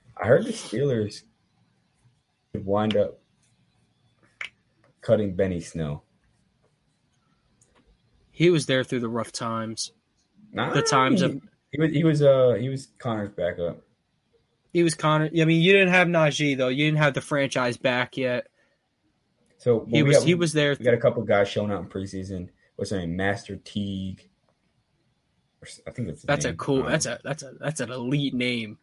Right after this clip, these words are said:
Speaker 2: Like, you know
Speaker 1: Yeah.
Speaker 2: when someone's a dog. Najee Harris, dog. Uh, Chase
Speaker 1: Najee
Speaker 2: Claypool
Speaker 1: Sn-
Speaker 2: is a dog name.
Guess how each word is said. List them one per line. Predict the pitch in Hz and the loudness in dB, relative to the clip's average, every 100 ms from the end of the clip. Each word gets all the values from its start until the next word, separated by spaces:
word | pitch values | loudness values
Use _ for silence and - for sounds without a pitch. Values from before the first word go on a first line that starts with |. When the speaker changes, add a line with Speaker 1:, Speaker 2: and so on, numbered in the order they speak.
| _ _ _ _ _ - | _ _ _ _ _ -6
Speaker 2:
Like, | 135 | 0
you | 160 160 | 2 6
know | 170 | 6
Speaker 1:
Yeah. | |
Speaker 2:
when | 151 | 4
someone's | - 135 123 | 2 -2 -2
a | 113 | -4
dog. | 117 127 117 110 | 0 2 2 0
Najee | 131 143 147 131 | 2 2 2 0
Harris, | 131 131 127 - _ - | 2 0 0 -6 _ -8
dog. | 113 110 113 _ _ _ _ _ _ _ _ _ _ | -4 -6 -8 _ _ _ _ _ _ _ _ _ _
Uh, | 123 117 117 | -8 -6 -2
Chase | 110 123 175 165 | 6 8 8 6
Speaker 1:
Najee | |
Speaker 2:
Claypool | 170 156 147 | 4 4 4
Speaker 1:
Sn- | 135 | 2
Speaker 2:
is | 127 | 0
a | |
dog | 120 147 131 123 120 | -4 2 4 4 -2
name. | 117 107 | -8 -12